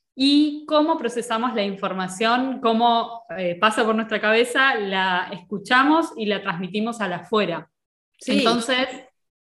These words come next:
Speaker 2: Perdón, y cuando pensamos en la función mercurial, es una de las primeras que incorporamos como seres humanos. Entonces es como, para mí Mercurio juega un rol re fundamental dentro de nuestra vida,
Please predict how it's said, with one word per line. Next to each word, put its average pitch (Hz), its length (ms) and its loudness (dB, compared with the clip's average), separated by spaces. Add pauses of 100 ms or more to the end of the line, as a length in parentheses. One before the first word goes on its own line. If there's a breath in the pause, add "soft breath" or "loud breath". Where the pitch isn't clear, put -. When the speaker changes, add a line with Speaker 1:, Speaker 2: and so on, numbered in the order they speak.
(220)
Speaker 2:
Perdón, 226 440 0
y 185 80 -6
cuando 190 300 0
pensamos 240 420 0
en 208 140 0
la 185 100 2
función 180 480 -2
mercurial, 214 760 2
es 247 180 -4
una 302 180 4
de 226 60 0
las 175 180 0
primeras 208 460 -2
que 190 100 -8
incorporamos 180 800 0
como 170 320 -4
seres 180 340 -4
humanos. 160 600 0
Entonces 233 520 0
es 240 120 -2
como, 190 600 0 (240)
para 165 200 0
mí 233 100 4
Mercurio 262 540 2
juega 254 240 0
un 226 100 0
rol 208 420 0 (220)
re 202 200 -2
fundamental 247 960 2
dentro 185 340 -2
de 175 100 2
nuestra 160 380 -2
vida, 220 580 2